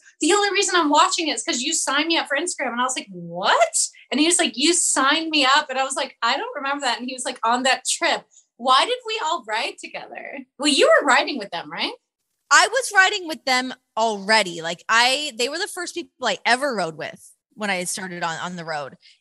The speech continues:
Speaker 2: And then you and I were such close friends at the time that we were like, "Hop on in, girl." Um, okay, let's run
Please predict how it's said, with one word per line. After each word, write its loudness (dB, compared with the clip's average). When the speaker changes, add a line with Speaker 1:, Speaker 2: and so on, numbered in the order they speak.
Speaker 2:
And 0
then 2
you -6
and -2
I 4
were -4
such -2
close -2
friends -2
at -4
the -12
time -2
that -10
we -6
were 0
like, 2
"Hop 2
on 8
in, 4
girl." 4
Um, 6
okay, 2
let's 0
run 0